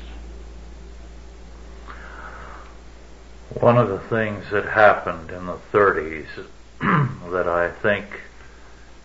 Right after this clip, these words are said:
was revelatory of what the country was like then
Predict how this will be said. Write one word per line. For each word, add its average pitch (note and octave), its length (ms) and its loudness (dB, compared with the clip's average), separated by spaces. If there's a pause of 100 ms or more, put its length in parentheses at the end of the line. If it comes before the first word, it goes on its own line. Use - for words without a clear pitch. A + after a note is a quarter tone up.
(1120)
was G2+ 320 6
revelatory G2 1120 8
of E2 140 0
what F#2 400 4 (140)
the F2+ 80 -2
country F#2 500 -2
was D#2+ 260 -8
like E2 380 0
then F2 300 -2